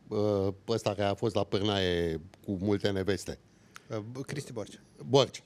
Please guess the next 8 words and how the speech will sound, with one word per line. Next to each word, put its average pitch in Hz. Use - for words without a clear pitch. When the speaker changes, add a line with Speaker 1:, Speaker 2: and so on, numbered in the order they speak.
Speaker 1:
așa. 110
Uh, 117
și 170
era 160
Cornel 151
Dinu, 101
mare 95
boss. 80